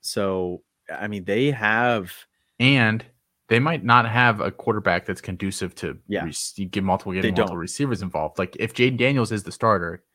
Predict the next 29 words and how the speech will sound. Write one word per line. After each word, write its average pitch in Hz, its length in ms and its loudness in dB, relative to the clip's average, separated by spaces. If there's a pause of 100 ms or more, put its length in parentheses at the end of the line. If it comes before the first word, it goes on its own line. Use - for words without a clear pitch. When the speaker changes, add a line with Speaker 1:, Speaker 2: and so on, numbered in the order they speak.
(140)
Speaker 1:
Yeah. 80 160 -8 (120)
Speaker 2:
then 107 220 0
I 98 100 4
feel 95 540 -2
infinitely 113 460 -2
worse 90 400 -8
about 82 420 -2 (240)
Samson. 85 580 -10
Like, 92 140 -8
there's 107 220 -4
so 127 100 -2
many 107 140 -2
variables 98 360 -2 (240)
Speaker 1:
Yeah. - 360 -20
Speaker 2:
with - 80 -8
L 87 100 -4
S 95 140 -12
U, 107 60 -2
which 95 120 -4
is 92 80 -8
where, 90 160 -4
you 87 120 -6
know, 82 160 -8
again, 98 420 -4
the 90 260 -8
information 95 500 -6
game 87 220 -10
comes 90 240 -12
in. 85 260 -12